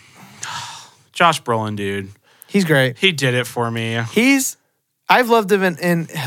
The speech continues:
Speaker 2: I've loved him in everything I've seen him in.
Speaker 1: Everything I've seen him in.
Speaker 2: The only issue, my only issue, is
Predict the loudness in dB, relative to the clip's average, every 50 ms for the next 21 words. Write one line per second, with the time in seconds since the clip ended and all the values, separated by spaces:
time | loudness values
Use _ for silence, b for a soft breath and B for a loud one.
0 | -6 -8 _ -2 0 0 0 2 2 2 2 2 0 0 -2 0 0 0 0 -2
1 | -2 -2 -2 -2 -2 -2 -2 -4 -4 -4 -6 -6 -8 -10 -10 -10 -8 -8 -8 -8
2 | -6 -4 -2 0 0 0 -2 -4 -4 -6 -8 -10 -10 -10 -12 -14 -16 -16 -16 -16
3 | -14 -16 -16 -18 -20 _ -6 -6 -6 -6 -4 _ 0 2 4 4 4 4 4 4
4 | 4 4 4 2 0 -2 -4 -6 -8 -10 -12 -10 -6 -6 -6 -6 -8 _ 0 0
5 | 2 2 2 2 2 2 0 0 -2 -4 -8 -10 -12 -14 -16 _ _ _ _ _
6 | _ _ _ _ _ _ _ _ _ _ _ -2 0 2 2 2 0 -4 -6